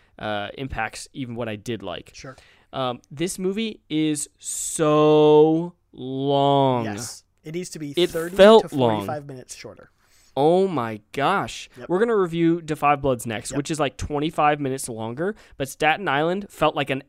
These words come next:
Speaker 1: hour longer
Speaker 2: It did.
Speaker 1: than Da Five Bloods.
Speaker 2: It did.
Speaker 1: Um, I, I, and this is not, sometimes being overlong is a minor complaint. Spoilers for my next review, uh, but i-, it's a minor complaint that I have about Da Five Bloods.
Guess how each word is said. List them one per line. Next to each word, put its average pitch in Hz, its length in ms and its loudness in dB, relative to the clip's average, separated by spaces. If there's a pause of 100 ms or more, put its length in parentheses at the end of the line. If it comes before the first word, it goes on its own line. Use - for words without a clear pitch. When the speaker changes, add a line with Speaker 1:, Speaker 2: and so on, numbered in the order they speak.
Speaker 1:
hour 135 640 2
longer 123 640 -2
Speaker 2:
It - 40 -18
did. - 80 -20
Speaker 1:
than 123 100 -6
Da 113 100 -8
Five 113 280 -4
Bloods. 107 500 -8
Speaker 2:
It 123 80 -20
did. 120 260 -16
Speaker 1:
Um, 120 380 -2 (1000)
I, 139 140 -2 (100)
I, 170 120 -6 (100)
and 165 180 0 (320)
this 180 200 -4
is 262 100 -6
not, 190 300 0
sometimes 262 520 -2 (220)
being 175 220 0
overlong 160 360 2
is 151 80 -2
a 147 40 -4
minor 131 200 -2
complaint. 127 420 -8 (140)
Spoilers 160 460 2
for 165 120 -8
my 151 100 -2
next 143 240 -4
review, 117 420 -6 (260)
uh, 113 280 -4
but - 260 -6 (100)
i-, - 60 -18 (180)
it's 180 300 -6
a 160 60 -4
minor 139 440 -2
complaint 127 380 -8
that 117 100 -6
I 113 80 -2
have 110 200 -6
about 110 200 -6
Da - 80 -14
Five 104 300 -10
Bloods. - 340 -14